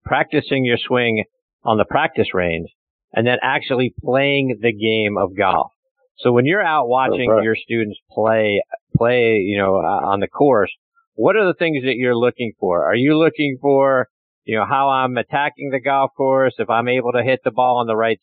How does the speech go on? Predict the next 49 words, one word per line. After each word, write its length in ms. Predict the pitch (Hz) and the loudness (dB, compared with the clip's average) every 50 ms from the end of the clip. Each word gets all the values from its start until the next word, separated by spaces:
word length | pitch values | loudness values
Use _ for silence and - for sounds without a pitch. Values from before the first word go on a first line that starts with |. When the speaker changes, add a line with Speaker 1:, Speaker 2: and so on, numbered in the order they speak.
| _ | _
Speaker 1:
side 320 | - 123 123 127 127 123 120 | -4 -2 0 0 0 0 -2
of 80 | 113 | -2
the 100 | 113 113 _ - | -4 -4 _ -2
fairways 540 | 127 127 123 123 120 123 123 120 120 113 104 | -2 0 0 2 2 2 2 2 2 0 -2
and 120 | 113 107 | -4 -6
give 140 | 104 123 113 | -4 -4 -4
myself 400 | 117 120 117 113 - - 117 110 - | -2 -2 -2 -2 -2 -2 -2 -2 -4
the 60 | - | -8
correct 340 | - - 110 107 104 _ - | -6 -2 -2 -2 -2 _ -2
angles? 340 | 120 139 147 143 147 143 - _ _ _ _ _ _ - | -2 -2 0 0 0 -2 -2 _ _ _ _ _ _ -4
How 180 | 143 156 180 | -2 0 0
are 60 | 180 | 2
you 220 | 180 170 165 160 151 | 2 2 2 2 2
assessing 440 | 131 - - 139 127 - 127 120 117 | 0 0 -2 -4 -2 -2 -6 -4 -2
whether 280 | 117 120 113 113 113 | 0 0 2 2 0
I'm 220 | 104 107 120 127 123 | 0 0 0 0 0
actually, 420 | 113 110 - - 107 107 95 - _ | -2 -2 -4 -4 -6 -6 -6 -8 _
you 160 | - 117 104 | -6 -4 -2
know, 160 | 98 95 95 - _ - | -2 -2 -4 -6 _ 0
good 160 | 143 151 127 | 2 2 4
at 120 | 127 - - | 2 0 -2
playing 400 | - - 127 135 143 135 117 92 | -2 0 0 0 0 0 -2 -2
the 100 | 85 85 | -6 -6
game? 240 | - 82 80 76 76 _ _ _ _ _ _ _ _ _ _ _ _ _ _ _ _ _ _ _ _ _ _ _ _ - _ _ _ _ _ _ - | -6 -6 -8 -8 -12 _ _ _ _ _ _ _ _ _ _ _ _ _ _ _ _ _ _ _ _ _ _ _ _ -20 _ _ _ _ _ _ 0
Speaker 2:
Well, 240 | - 139 139 131 - _ _ _ _ - | 2 2 2 2 0 _ _ _ _ 0
I'd 140 | 143 156 165 | 2 4 4
like 140 | 185 170 - - | 2 2 0 0
to 220 | 143 127 123 131 - - | 0 0 0 0 -2 -2
have 260 | 135 135 127 104 107 - | 0 0 0 0 0 0
golfers, 360 | 120 117 117 113 117 107 101 | 0 2 2 2 0 0 0
when 140 | 107 101 98 | 0 0 0
going 180 | 110 117 107 92 | 2 0 0 2
to 80 | - | 0
golf 200 | 120 120 127 - - - | 0 0 0 0 -2 0
course, 220 | 107 104 104 - - | 2 2 2 0 0
limit 400 | - 101 107 127 139 139 127 - _ _ _ _ _ _ | 0 2 2 4 4 2 0 0 _ _ _ _ _ _
their 260 | - 147 110 107 98 92 | -10 -2 0 0 0 2
shots 380 | - - 131 123 120 - - - | 2 0 2 2 0 -2 -4 -4
to 80 | 101 92 | -4 -4
one 360 | 92 98 101 110 113 107 95 | -2 0 0 2 2 2 2
ball. 300 | 95 113 117 98 95 95 | 2 2 4 4 2 2
I'd 120 | 101 107 | 0 0
like 140 | 117 117 - | -2 -4 -4
to 80 | - - - | -6 -4 0
see 80 | 131 120 | 2 2
them 120 | 110 104 | 2 2
hit 140 | 110 117 - 104 | 2 0 0 -2
one 420 | 101 95 101 110 120 123 123 117 107 | -2 0 2 2 4 4 2 0 2
ball 440 | 107 113 117 117 107 107 104 98 | 2 2 4 4 4 2 2 0